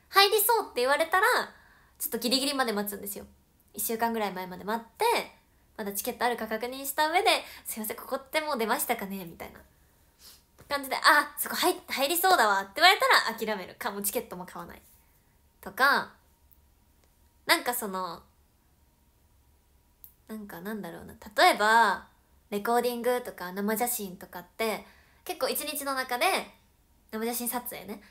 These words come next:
とかって一日の中で、こう、「こっからここまでが誰々、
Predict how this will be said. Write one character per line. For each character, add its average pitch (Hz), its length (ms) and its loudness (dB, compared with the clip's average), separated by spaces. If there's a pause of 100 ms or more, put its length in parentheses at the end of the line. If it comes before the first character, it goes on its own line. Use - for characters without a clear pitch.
(140)
と 233 80 -10
か 226 100 -6
っ 220 40 -10
て 196 80 -10
一 233 160 -8
日 349 220 -2
の 370 100 0
中 311 260 2
で、 269 300 2
こ 190 320 -4 (420)
う、 - 40 -20
「こ 262 60 -12
っ - 40 -20
か 349 120 4
ら 349 100 4
こ 339 100 -8
こ 339 100 -2
ま 339 120 0
で 330 100 2
が 349 140 6
誰 202 200 -2
々、 180 120 -8